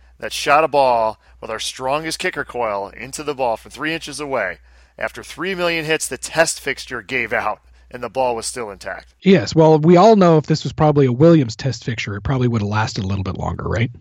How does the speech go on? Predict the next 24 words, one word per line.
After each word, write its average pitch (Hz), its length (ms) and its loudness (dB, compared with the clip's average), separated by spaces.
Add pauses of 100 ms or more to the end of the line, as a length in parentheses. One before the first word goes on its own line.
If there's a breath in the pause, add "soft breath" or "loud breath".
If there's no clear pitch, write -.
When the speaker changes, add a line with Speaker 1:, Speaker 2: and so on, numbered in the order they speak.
(140)
Speaker 1:
Ooh, 113 680 -14
hey, 160 420 -6
you 131 80 -16
know, 131 160 -8 (640 soft breath)
okay, 127 380 -6 (640)
to 127 100 -16
be 185 180 -4
honest, 185 580 0 (760)
these 247 120 -10
System 370 300 -8
threes, 165 520 -6
that - 280 -16
they're, 156 220 -10 (420)
they're 180 160 -8
built 165 340 -6 (360)
pretty 151 260 -10
damn 123 240 -4
good. 117 160 -12
Gottlieb 247 440 0
was 139 220 -8
good 127 280 -4
at 104 140 -12
the 107 100 -18
construction. - 580 -14